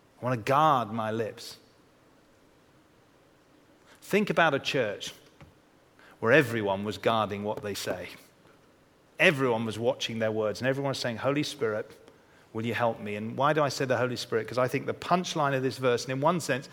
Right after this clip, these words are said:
the punchline of this whole passage, and, I, and for me, the ultimate motivation for why we're to do all this, it is to live in the light of the new, but it's this.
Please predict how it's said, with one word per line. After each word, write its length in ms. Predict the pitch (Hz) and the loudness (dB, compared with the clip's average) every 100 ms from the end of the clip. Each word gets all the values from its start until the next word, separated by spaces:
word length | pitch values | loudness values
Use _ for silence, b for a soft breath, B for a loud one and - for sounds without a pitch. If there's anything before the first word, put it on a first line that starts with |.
| B B - | B B -6
the 80 | 135 | -4
punchline 520 | - 170 160 156 147 | 2 2 4 2 4
of 60 | 135 | 4
this 180 | 139 | 0
whole 200 | - 165 | 2 2
passage, 640 | 151 - 139 - 107 104 - B B B | 4 0 -2 -2 -6 -6 -10 B B B
and, 120 | 127 151 | 0 2
I, 60 | |
and 180 | - 147 | 2 0
for 100 | 160 | 2
me, 200 | 165 175 | 4 6
the 140 | 147 156 | 8 8
ultimate 420 | 196 - 190 160 | 6 2 -2 2
motivation 840 | 160 165 139 147 139 - 110 107 B - | 2 2 2 2 2 -4 -8 -12 B -2
for 120 | 139 | 2
why 220 | 135 147 | 4 4
we're 100 | 147 | 4
to 100 | 131 | 2
do 140 | 131 135 | 2 2
all 140 | 131 | 2
this, 320 | 123 113 - - | 0 -2 -6 0
it 120 | 139 | 4
is 180 | 170 - | 4 2
to 80 | 160 | 2
live 200 | 151 139 | 4 4
in 100 | 135 | 2
the 80 | |
light 240 | 131 123 127 | 2 2 0
of 60 | |
the 100 | 127 | -2
new, 240 | 127 117 107 | -2 -4 -4
but 140 | 113 | -6
it's 140 | 123 - | -6 -4
this. 260 | 110 - | -4 -6